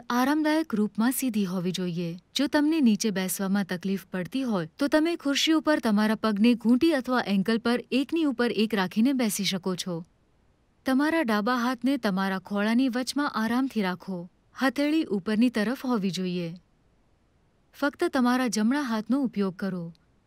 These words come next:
માત્ર તમારા અંગૂઠા અને છેલ્લી બે આંગળીઓનો ઉપયોગ કરો. પહેલી બે આંગળીઓને વાળી લો,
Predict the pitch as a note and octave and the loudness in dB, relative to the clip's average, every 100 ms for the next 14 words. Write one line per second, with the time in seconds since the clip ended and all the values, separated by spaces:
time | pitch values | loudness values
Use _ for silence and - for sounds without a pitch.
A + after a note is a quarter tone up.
0 | _ _ _ - A3 A#3+ C4+ E4 E4 A#3+ | _ _ _ 0 2 2 0 -2 0 2
1 | G#3+ A3 F#3+ G3 F3+ G3+ G#3+ B3 - _ | 2 2 0 -2 -2 -4 -4 -6 -8 _
2 | _ A#3 C4+ C#4+ - C4 D#4 D#4 D#4 G3+ | _ 0 0 0 -2 -2 0 0 -2 0
3 | G#3+ B3+ B3 F#3 G3+ C#4 G#3 G3+ F#3 G3+ | 2 2 2 0 0 -2 0 -2 -2 -6
4 | F#3 E3+ E3+ - _ _ _ _ _ _ | -6 -8 -12 -18 _ _ _ _ _ _
5 | _ _ _ _ _ _ _ _ _ _ | _ _ _ _ _ _ _ _ _ _
6 | - B3 C4 E4 E4+ F4 A3 A3 A#3 A#3+ | -4 0 2 2 2 0 2 4 4 4
7 | A#3 G#3+ F3 F3 G3 A3 | 4 2 0 0 0 2